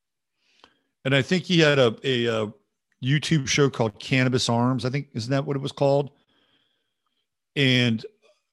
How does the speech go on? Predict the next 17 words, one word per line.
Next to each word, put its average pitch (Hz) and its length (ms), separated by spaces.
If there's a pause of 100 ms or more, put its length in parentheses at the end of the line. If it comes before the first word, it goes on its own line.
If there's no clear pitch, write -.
(180)
I 127 80
saw 180 320
him 170 180
do 139 460
one 147 340
interview 143 520
with, 117 420
uh, 110 280 (100)
Clay 131 220
Clark, 123 580 (1040)
who 120 420 (2500)
I'm 117 40
not 127 140
a 110 40
huge 98 280
fan 113 300
of, 64 240